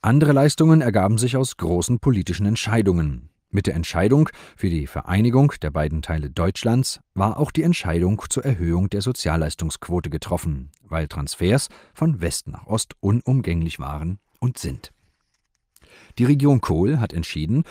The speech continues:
rund drei Millionen Aussiedler nach Deutschland zu holen. Damit war ebenfalls die Erhöhung der Sozialleistungsquote verbunden, weil eine große Zahl dieser Menschen ins Rentenalter kamen. Das waren sogenannte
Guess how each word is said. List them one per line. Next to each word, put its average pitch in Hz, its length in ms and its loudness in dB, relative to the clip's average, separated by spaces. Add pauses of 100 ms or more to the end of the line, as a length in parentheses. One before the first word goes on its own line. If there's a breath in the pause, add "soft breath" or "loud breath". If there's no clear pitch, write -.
(180 loud breath)
rund 123 460 0
drei 90 300 0
Millionen 117 540 2
Aussiedler 80 680 -2
nach 98 220 -4
Deutschland 85 480 -4
zu 85 120 -4
holen. 76 300 -4 (540)
Damit 123 300 2 (240 loud breath)
war 117 140 0
ebenfalls 120 500 0
die 139 120 2
Erhöhung 92 460 2
der 104 100 0
Sozialleistungsquote 82 1080 -4
verbunden, 92 680 -2 (180)
weil 82 180 -2
eine 80 220 -2
große 104 340 -2
Zahl 98 360 -2 (280 loud breath)
dieser 98 220 0
Menschen 85 400 -2
ins - 340 -6
Rentenalter 80 560 -4
kamen. 69 460 -6 (640)
Das 98 160 -2
waren 117 280 2
sogenannte 101 640 2